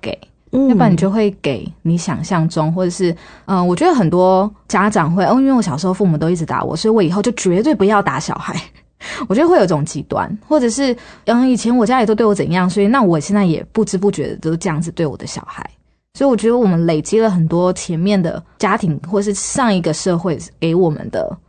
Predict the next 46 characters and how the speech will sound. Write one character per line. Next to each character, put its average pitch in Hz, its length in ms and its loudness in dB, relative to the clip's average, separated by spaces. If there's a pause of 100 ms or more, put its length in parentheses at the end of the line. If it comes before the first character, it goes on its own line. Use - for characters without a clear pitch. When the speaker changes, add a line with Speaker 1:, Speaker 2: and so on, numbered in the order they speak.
(280)
Speaker 1:
要 294 140 4
么 190 140 4
就 180 100 0
是 202 140 0
我 165 100 2
要 151 160 0
沿 143 240 -4
用， 160 160 -2
要 226 140 0
么 196 100 2
就 175 120 0
是 175 100 -2
我 143 140 -2
绝 156 180 -4
对 196 100 -2
不 170 140 -2
要 - 180 -6
用， 143 220 -6
所 247 160 -4
以 277 40 0
其 262 140 -2
实 214 80 2
是 208 200 0
两 143 180 -2
个 156 80 -6
很 147 220 -8
极 156 160 -4
端 156 220 -2
的 160 60 -2
过 165 220 -6
程。 - 200 -12 (280)
你， 160 80 -4
所 220 160 0
以 233 40 4
你 220 60 4
还 143 140 -4
是 180 100 -4
不 214 120 -2
知 190 100 -2
道 160 100 0
你 147 60 -2
到 156 120 0
底 147 100 -4
要 143 100 -2
给 - 180 -10
什 - 160 -12